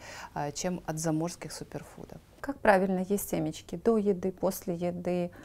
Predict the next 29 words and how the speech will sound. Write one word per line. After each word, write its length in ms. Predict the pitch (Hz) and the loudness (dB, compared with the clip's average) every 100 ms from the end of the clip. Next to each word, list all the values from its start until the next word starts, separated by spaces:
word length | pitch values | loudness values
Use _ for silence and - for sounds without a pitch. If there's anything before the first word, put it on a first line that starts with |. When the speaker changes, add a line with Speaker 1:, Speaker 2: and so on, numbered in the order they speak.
| 185 | -10
Speaker 1:
Вме-, 300 | 196 185 - - | -8 -8 -10 -4
Speaker 2:
Вме-, 100 | 185 | 2
Speaker 1:
вместе 400 | 208 - - - | 2 2 -4 -12
с 100 | 165 | 2
Speaker 2:
вместе 400 | 202 202 196 - | 4 4 2 -2
Speaker 1:
едой, 20 | |
Speaker 2:
с 160 | 180 - | -2 0
Speaker 1:
да. 60 | 185 | 0
Speaker 2:
едой. 380 | - - - 196 - | 2 2 0 -4 -4
Speaker 1:
Добавляйте 460 | 170 180 262 320 233 | -2 2 2 2 -2
семечки 1000 | - 226 269 233 - - 196 185 175 - | 0 4 4 4 -2 0 4 4 4 0
и 240 | 202 240 240 - | -2 2 0 0
в 40 | |
первое 340 | 196 202 185 170 | 2 2 2 0
блюдо, 500 | 160 156 147 151 151 - - - - | 0 -4 -2 -4 -6 -12 -20 -10 -2
и 260 | 170 202 | 0 2
в 60 | 208 | 0
салаты. 680 | - 196 165 151 147 - 147 | 2 2 4 4 2 -2 -4
Можно 320 | 147 175 196 | -2 -4 -4
сверху, 560 | 185 208 208 214 208 196 | -4 -4 -4 -2 0 0
Speaker 2:
Мгм. 80 | - | 0
Speaker 1:
э, 460 | 175 175 175 170 165 | -2 0 0 0 0
добавить 500 | 160 175 180 180 165 | 0 0 0 -2 -4
в 60 | |
овощное 500 | 160 160 - 180 180 | -4 -4 -2 0 0
рагу. 280 | 180 165 165 | 0 -2 -2
Вы 100 | 160 | -2
только 380 | - 202 - - | -2 -2 -2 -4
улучшите 680 | 180 175 214 - 185 165 | -2 -2 -2 -2 -4 -2